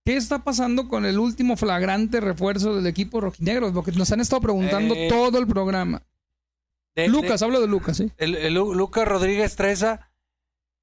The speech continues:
Speaker 2: él viajó, ya por fin va a hacer fútbol. Viajó, acuérdense que el Atlas mañana tiene un partido amistoso en Texas.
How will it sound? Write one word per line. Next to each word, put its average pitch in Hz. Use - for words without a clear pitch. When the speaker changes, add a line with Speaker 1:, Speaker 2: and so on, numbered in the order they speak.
Speaker 2:
él 190
viajó, 233
ya 190
por 196
fin 233
va 233
a 214
hacer 214
fútbol. 226
Viajó, 160
acuérdense 190
que 190
el 185
Atlas 202
mañana 190
tiene 202
un 214
partido 196
amistoso 190
en 165
Texas. 208